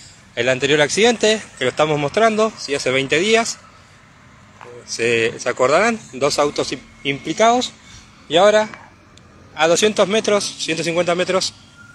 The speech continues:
un nuevo accidente que ocurrió hace minutos, como te decía, con una persona mayor de edad, ¿sí? Un motociclista que iba en una moto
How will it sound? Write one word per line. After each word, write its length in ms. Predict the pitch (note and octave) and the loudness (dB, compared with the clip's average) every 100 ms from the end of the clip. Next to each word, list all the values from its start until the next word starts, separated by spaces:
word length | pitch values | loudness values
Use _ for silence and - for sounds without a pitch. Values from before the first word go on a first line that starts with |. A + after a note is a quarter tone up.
| - | -6
un 160 | D#3+ F3 | 0 2
nuevo 180 | F3 F3 | 4 4
accidente 600 | D3+ E3+ E3 E3 F3 E3+ - - | 4 2 0 2 0 0 -8 -16
que 80 | - | -12
ocurrió 380 | - C3 D3 D#3 - - - - - | -4 0 2 0 -4 -20 -20 -16 -4
hace 220 | E3 D#3+ | -2 0
minutos, 480 | D#3 E3+ F#3 E3+ - - - - - | 0 0 2 0 -2 -16 -16 -18 -12
como 200 | - F3 | -4 0
te 80 | D3+ | 2
decía, 340 | C#3 E3+ E3+ - | 2 2 0 0
con 120 | C#3 | -2
una 160 | D#3+ D3+ | 0 0
persona 340 | - D#3+ D3 | -2 0 0
mayor 280 | C3 F3+ F3+ | 0 0 2
de 80 | G#3 | 2
edad, 140 | B3 - _ _ - | 0 -2 _ _ -16
¿sí? 320 | - E3 F#3 - - - - - - - - - | -6 -4 -4 -10 -20 -20 -20 -20 -20 -20 -20 -14
Un 60 | B2 | -8
motociclista 720 | A#2+ A#2+ C3+ - A3 A3 A#3+ - - | -6 -6 -6 -4 -2 -2 -4 -8 -14
que 100 | - | -4
iba 160 | A#2+ B2 | 0 0
en 80 | C#3 | 0
una 160 | D#3+ | 0
moto 340 | G#3+ A#3 A#3+ | 0 2 0